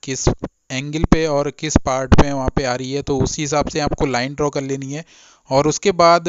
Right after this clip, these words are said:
पूरे फेस को आप इस तरीके से ड्रॉ कर सकते हैं मेजरमेंट के through। तो ये बहुत ही आसान टेक्निक्स है, अगर आप इसको सीख पाएंगे और ध्यान से देखेंगे तो ज़रूर से इस तरह से आप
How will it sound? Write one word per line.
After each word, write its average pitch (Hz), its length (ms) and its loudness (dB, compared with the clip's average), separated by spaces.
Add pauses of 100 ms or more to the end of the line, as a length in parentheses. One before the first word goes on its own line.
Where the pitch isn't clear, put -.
(220)
पूरे 156 300 -2
फेस 139 340 -6
को 151 180 -2
आप 135 300 -4
इस 143 440 -4
तरीके 143 300 -6
से 151 140 -4
ड्रॉ 131 260 2
कर 143 160 -2
सकते 143 320 -6
हैं 143 100 -4
मेजरमेंट 135 480 -4
के 147 140 -4
through। 139 260 -4 (500)
तो 131 320 2
ये 185 380 0 (160)
बहुत 143 300 4
ही 220 80 -2
आसान 185 360 0
टेक्निक्स 180 480 -4
है, 180 220 2
अगर 160 180 -2
आप 151 280 0
इसको 151 300 -4
सीख 139 320 -8
पाएंगे 151 380 -2
और 139 220 -2
ध्यान 131 400 -4
से 165 200 -6
देखेंगे 165 540 -6 (420)
तो 139 260 0
ज़रूर 151 320 0
से 208 200 -2
इस 180 240 -6
तरह 165 320 -2 (100)
से 165 200 -8
आप 156 220 -4